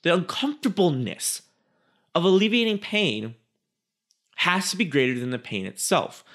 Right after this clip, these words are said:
For example, there are many things that we have in our life that we just live with.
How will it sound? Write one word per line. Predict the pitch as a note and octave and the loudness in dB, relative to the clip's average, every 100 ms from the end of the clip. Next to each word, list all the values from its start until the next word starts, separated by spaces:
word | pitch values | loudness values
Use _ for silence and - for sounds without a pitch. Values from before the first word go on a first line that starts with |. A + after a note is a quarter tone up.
| - _ _ | -20 _ _
For | E3 F#3 | -2 -2
example, | F3+ F3+ F#3+ C4 A3+ D#3+ F2+ - - - | -2 -4 2 4 2 2 -2 -4 -18 0
there | G3 | 4
are | G#3+ | 6
many | B3+ D#4+ | 4 2
things | C#4+ G#3+ | 0 2
that | F#3+ - | 2 2
we | E3+ | -2
have | E3+ E3+ E3 | 0 0 0
in | D#3+ | -2
our | D3 | -2
life | A2+ A2+ A#2+ - - | -2 -2 -4 -8 -12
that | - B3 | -2 0
we | C#4 | 2
just | G#3 B3 G3 | 4 2 2
live | E3 F3+ A#3 C4 G#3 | -4 -4 0 2 2
with. | A#2+ G2+ | 0 -8